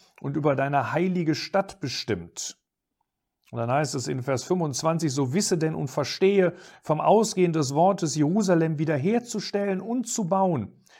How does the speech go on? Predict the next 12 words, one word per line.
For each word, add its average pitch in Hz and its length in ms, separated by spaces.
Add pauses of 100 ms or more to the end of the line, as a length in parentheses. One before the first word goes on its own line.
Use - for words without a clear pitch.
(160)
bis 247 340
auf 220 260
den 208 220
Messias, 196 640
den 175 160
Fürsten, 147 840 (220)
sind 127 240
sieben 170 500
Wochen 170 320
und 175 380 (160)
zweiundsechzig 196 1120 (100)
Wochen.“ 120 440